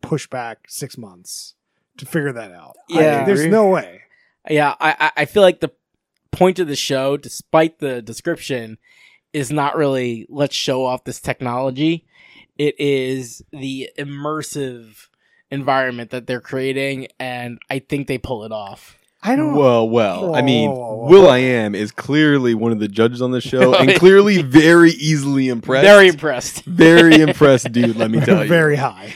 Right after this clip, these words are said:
Speaker 2: And he's a technology entrepreneur, per his c-, cryon on the show.
Speaker 4: Man, we could sell that guy literally anything, I feel like. <laughs>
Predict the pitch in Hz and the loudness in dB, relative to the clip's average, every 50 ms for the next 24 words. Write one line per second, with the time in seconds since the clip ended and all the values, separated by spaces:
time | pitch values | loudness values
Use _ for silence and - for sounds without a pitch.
0 | - - 170 180 190 156 165 220 196 208 196 - - 196 - 160 156 151 165 170 | -4 0 2 2 2 2 -2 0 2 0 2 2 -2 -2 -2 -4 -4 -2 -2 -2
1 | 139 147 151 143 143 - - - 135 139 165 160 123 110 110 - _ _ _ - | -2 -2 -4 -6 -6 -8 -10 -10 -8 -6 -4 -4 -6 -6 -10 -14 _ _ _ -12
2 | - - 147 143 135 127 - 135 123 - - - - _ _ _ - - 156 151 | -6 -2 -2 0 -2 -2 -6 -10 -12 -14 -18 -20 -20 _ _ _ -4 0 0 2
3 | 156 151 135 127 120 120 117 113 - - 156 131 - - 147 151 151 135 123 127 | 2 0 -2 -4 -6 -10 -12 -12 -8 -6 -6 -6 -6 -4 -2 0 0 0 0 0
4 | 143 160 160 165 202 190 147 - - 202 175 165 156 160 156 143 147 143 143 139 | 0 0 2 2 2 2 2 4 6 6 6 6 6 4 4 6 6 6 6 6
5 | 135 135 135 135 135 131 131 123 120 117 107 120 110 107 104 - - 107 104 107 | 4 2 2 2 2 2 2 2 0 -2 -4 -4 -6 -6 -6 -6 -6 -8 -8 -8
6 | - 98 117 - - - - | -6 -6 -6 -6 -6 -6 -8